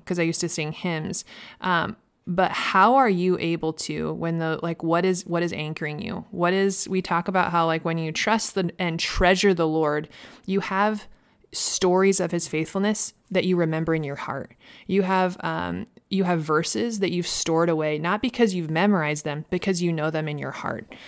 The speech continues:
You have experiences with God in the past that you're resting on, um,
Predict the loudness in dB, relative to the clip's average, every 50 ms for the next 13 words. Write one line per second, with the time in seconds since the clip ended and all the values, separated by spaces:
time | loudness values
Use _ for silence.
0 | -20 -16 -8 -2 2 2 4 4 4 4 4 2 0 -2 -6 -4 -4 -4 -4 -4
1 | -4 -4 -2 0 0 0 2 0 0 0 0 -2 -2 -4 -4 -4 -2 0 0 0
2 | 0 0 -2 -4 -4 -4 -2 -2 -2 -2 -4 -4 -4 -2 -2 -2 -2 -2 -4 -4
3 | -6 -6 -6 -6 -6 -6 -4 -4 -4 -4 -6 -8 -10 -14 -20 -20 -14 -8 -4 -2
4 | -2 -2 -2 -4 -6 -10